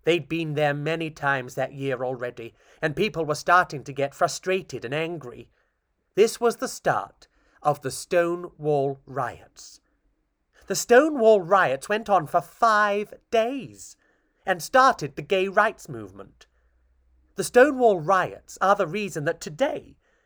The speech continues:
a lot of gay people can live their lives freely. Marsha hadn't been there when the riots started, but she soon heard about them and went to join in the fight with her friends Sylvia Rivera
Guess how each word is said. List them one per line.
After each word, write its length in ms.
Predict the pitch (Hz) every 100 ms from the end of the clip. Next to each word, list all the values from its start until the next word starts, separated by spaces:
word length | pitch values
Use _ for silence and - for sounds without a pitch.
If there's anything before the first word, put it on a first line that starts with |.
| _
a 80 | 226
lot 240 | 233 349 247
of 100 | -
gay 240 | 196 247
people 400 | - 117 - 139
can 220 | 240 214
live 160 | 208 202
their 160 | 196
lives 500 | 190 233 277 127 117
freely. 560 | - 247 320 311 - - _ _ _ _ _ _ _ _ _ _ _ _ _ _
Marsha 400 | 180 226 214 143
hadn't 260 | 113 156 151
been 260 | 180 214 135
there 180 | 107
when 120 | 107 110
the 100 | 113
riots 360 | 113 101 -
started, 580 | - 123 101 - - _ _ _ _ _ -
but 140 | 190
she 120 | 190
soon 320 | 160 220 294
heard 240 | 233 202 190
about 320 | 147 113 -
them 160 | 107 98 -
and 140 | 139 139
went 240 | 185 170
to 100 | 165
join 320 | 139 180 180
in 120 | 156
the 80 | 135
fight 400 | - 170 143 -
with 100 | -
her 160 | 156 160
friends 380 | - 131 110 -
Sylvia 520 | - 190 165 165 143
Rivera 520 | 131 127 113 107 104